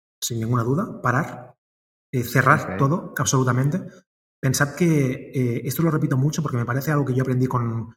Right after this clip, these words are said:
Speaker 1: con el tiempo, no por la formación, sino por el tiempo y por los golpes, y es que el trading no es lo único que existe en el mundo. Todos estamos aquí para hacer dinero con el trading, pero no es la única herramienta para hacer dinero, ni la mejor de
Speaker 2: Correcto.
Speaker 1: ellas, es una de ellas.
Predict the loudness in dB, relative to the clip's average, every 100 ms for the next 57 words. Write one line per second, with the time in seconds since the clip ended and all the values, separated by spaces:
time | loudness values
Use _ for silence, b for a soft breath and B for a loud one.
0 | _ -8 -4 -4 -2 -2 -2 -2 -2 -4
1 | -6 -4 -4 -4 -2 0 0 -2 -6 -8
2 | -2 0 0 -4 b -10 -4 -4 -2 -2
3 | -2 -6 -8 b _ _ -6 -2 -2 0
4 | 0 0 -6 -18 -6 -4 0 2 4 4
5 | 4 2 0 0 0 2 0 -2 -4 -4
6 | -4 -6 -4 0 0 -2 -12 _ _ _
7 | 0 2 2 2 2 2 0 0 0 2
8 | 0 -2 -4 0 2 2 0 0 0 0
9 | 0 0 2 2 2 2 0 -2 -4 -4
10 | -2 -4 -4 _ _ _ _ 0 2 2
11 | 4 4 4 2 0 -4 -10 -12 _ -8
12 | 0 2 4 0 -4 -6 -8 -10 -16